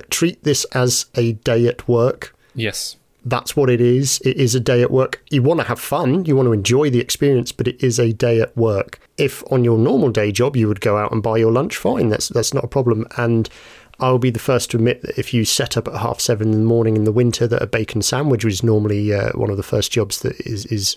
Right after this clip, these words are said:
Speaker 1: greeted with you after that. But just bear it in mind. That's kind of a, an important thing I think,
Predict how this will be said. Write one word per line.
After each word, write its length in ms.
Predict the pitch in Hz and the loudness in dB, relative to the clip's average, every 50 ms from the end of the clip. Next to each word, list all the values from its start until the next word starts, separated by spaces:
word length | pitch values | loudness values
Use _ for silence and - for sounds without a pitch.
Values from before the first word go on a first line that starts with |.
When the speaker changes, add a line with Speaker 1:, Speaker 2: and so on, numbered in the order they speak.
| - _ | -8 _
Speaker 1:
greeted 400 | - 120 113 104 - - 104 - - - | -2 -2 0 0 -2 -4 -6 -8 -6 -4
with 160 | 127 113 - | -4 -2 -2
you 140 | 113 104 104 | -2 -2 0
after 240 | 107 101 - - 107 | -2 -2 -4 -4 -2
that. 240 | 110 131 170 - - - - - - - - - - - _ _ _ - 127 | -2 -2 -2 -4 -8 -14 -20 -20 -20 -20 -20 -20 -20 -20 _ _ _ -8 -4
But 140 | 156 151 131 | -4 -2 0
just 320 | 190 190 - - _ _ | 0 0 -2 -4 _ _
bear 200 | 156 147 135 123 | -2 0 2 2
it 120 | 123 - 123 | 2 2 2
in 100 | 113 113 | 2 2
mind. 420 | 110 110 107 104 104 104 98 - - | 2 2 2 0 -2 -2 -4 -4 -4
That's 240 | 117 - - - - | -4 -4 -4 -6 -6
kind 200 | - - 110 107 | -4 -2 -2 -2
of 120 | 104 113 | -2 0
a, 260 | 110 107 110 - - - - - _ - | 0 0 -2 -4 -6 -8 -14 -20 _ -6
an 80 | 120 110 | -4 -4
important 460 | 104 98 - 117 117 - 131 - - | -4 -2 -2 -2 -2 -2 -4 -6 -6
thing 180 | - 123 117 | -6 -6 -6
I 80 | 117 110 | -6 -6
think, 400 | - - 110 107 - - - | -4 -4 -4 -4 -6 -8 -14